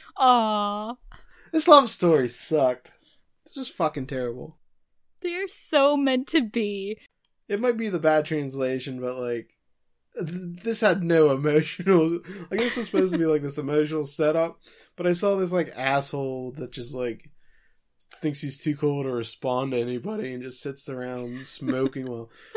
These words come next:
Speaker 2: "I can't look at the fireworks. I like to look away from it." And then he's like,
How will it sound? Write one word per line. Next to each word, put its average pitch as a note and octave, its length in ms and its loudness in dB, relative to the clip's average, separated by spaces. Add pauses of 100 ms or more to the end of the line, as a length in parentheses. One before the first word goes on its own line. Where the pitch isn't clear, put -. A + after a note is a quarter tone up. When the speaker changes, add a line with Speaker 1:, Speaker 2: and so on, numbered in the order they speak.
(120)
Speaker 2:
"I D3+ 100 -4
can't D3 440 -2
look C3+ 180 -2
at - 100 -20
the A#2+ 80 -8
fireworks. B2+ 840 -4
I F3 40 -4
like E3+ 280 -2
to C#3+ 60 -12
look B2+ 200 -10
away B2 400 -6
from C3+ 360 -10
it." C3+ 180 -8 (440)
And C3 120 -4
then C3 140 -2
he's B2 160 -4
like, A#2+ 340 -4